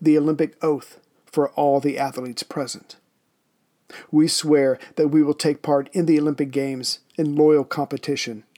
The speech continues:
respecting the regulations which govern them,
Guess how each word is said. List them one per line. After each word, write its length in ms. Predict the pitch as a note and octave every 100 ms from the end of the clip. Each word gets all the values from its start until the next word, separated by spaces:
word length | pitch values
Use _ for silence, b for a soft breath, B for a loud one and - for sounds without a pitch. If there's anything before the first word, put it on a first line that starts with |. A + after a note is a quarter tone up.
| B B
respecting 540 | E3 - E3+ D#3 E3
the 80 | D3+
regulations 720 | D3 C#3+ D3 C#3+ C3+ D3 C3+
which 260 | D#3+ D#3+ -
govern 300 | D3+ C#3+ C#3
them, 260 | C3 B2+